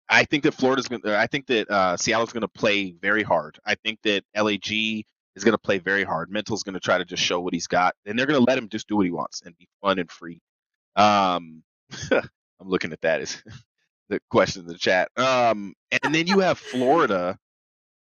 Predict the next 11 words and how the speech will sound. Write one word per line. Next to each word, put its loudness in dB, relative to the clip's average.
who, 8
in 4
my 4
opinion, -2
have 2
all 6
year 2
long 2
been 2
a 2
step 0